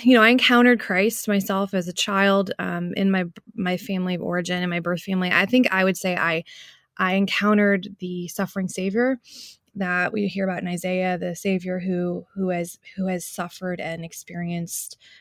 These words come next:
rejection and loss and sh-, and, and, and feels the weight of pain. And that Savior reached out to me, and that encounter really from that moment on, and I don't, you know, I would say I was s-, ar-, around that age again, five, five,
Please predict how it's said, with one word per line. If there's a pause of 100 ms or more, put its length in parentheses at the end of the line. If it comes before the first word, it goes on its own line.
rejection
and
loss
and
sh-, (100)
and,
and, (120)
and
feels
the
weight (440)
of
pain.
And
that
Savior
reached
out
to
me, (480)
and (220)
that
encounter (160)
really
from
that
moment
on,
and
I
don't,
you
know,
I
would
say
I
was (180)
s-,
ar-,
around
that
age
again,
five, (160)
five,